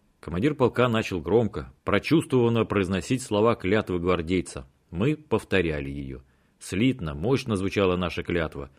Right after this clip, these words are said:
клятва воинов, готовившихся к последним решающим боям. Я принял знамя из рук командира, и наша знаменосная группа прошла перед всем строем. Каждый ряд встречал знамя громким,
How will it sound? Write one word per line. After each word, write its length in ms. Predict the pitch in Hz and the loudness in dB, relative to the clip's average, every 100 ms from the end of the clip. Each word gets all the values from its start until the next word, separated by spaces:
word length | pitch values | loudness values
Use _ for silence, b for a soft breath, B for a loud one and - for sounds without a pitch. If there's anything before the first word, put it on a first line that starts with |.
| b b | b b
клятва 400 | - 98 95 82 | -2 0 0 -2
воинов, 500 | 76 90 127 113 107 - b b - | -2 2 2 2 -4 -10 b b -8
готовившихся 880 | 85 80 123 139 123 107 110 - 107 | -6 -2 4 4 4 2 -4 -2 -4
к 100 | - | -2
последним 680 | 82 - 85 131 117 110 b b b | -6 -4 0 0 0 -4 b b b
решающим 760 | 104 123 - 95 92 80 - 80 | -2 -2 0 2 2 0 -6 -6
боям. 480 | 76 80 76 73 - _ _ _ _ | -4 -4 -4 -6 -12 _ _ _ _
Я 120 | 110 135 | -2 2
принял 320 | 156 151 131 | 2 2 2
знамя 340 | 110 135 123 | 2 2 2
из 120 | 110 | 4
рук 180 | 123 123 | 2 2
командира, 580 | 101 98 95 131 147 139 B B - | 0 0 0 2 2 0 B B -4
и 80 | |
наша 260 | 165 143 107 | -2 0 0
знаменосная 560 | 101 101 104 - 80 71 | 2 2 2 0 -6 2
группа 340 | 139 151 131 | 2 2 -2
прошла 500 | - 92 - 104 135 | -4 -4 -4 -2 -2
перед 300 | 135 87 76 | 0 -4 -4
всем 320 | - 92 85 | -4 -2 -2
строем. 600 | - - - 85 78 67 - _ _ - | -4 -12 -6 -4 -4 -8 -16 _ _ -2
Каждый 400 | 113 123 98 95 | 2 2 2 2
ряд 240 | 113 104 | 4 2
встречал 400 | - 90 82 87 | -2 -6 -2 -2
знамя 320 | 78 90 80 | -2 -4 -4
громким, 520 | 73 95 139 - 117 | -4 0 0 0 -6